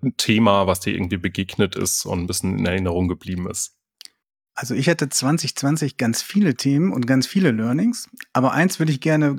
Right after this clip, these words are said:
Speaker 2: ganz besonders herausstellen. Und das liegt daran, dass, äh, zwanzig zwanzig ja ein ganz besonderes Jahr war mit der Corona-Krise. Und eins ist mir dabei aufgefallen, ähm,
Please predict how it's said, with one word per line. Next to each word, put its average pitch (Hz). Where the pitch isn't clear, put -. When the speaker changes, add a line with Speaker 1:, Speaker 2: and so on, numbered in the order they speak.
Speaker 2:
ganz 143
besonders 131
herausstellen. 123
Und 135
das 123
liegt 156
daran, 143
dass, 135
äh, 123
zwanzig 135
zwanzig 160
ja 139
ein 131
ganz 131
besonderes 131
Jahr 131
war 175
mit 175
der 160
Corona-Krise. 170
Und 160
eins 190
ist 175
mir 180
dabei 156
aufgefallen, 196
ähm, 165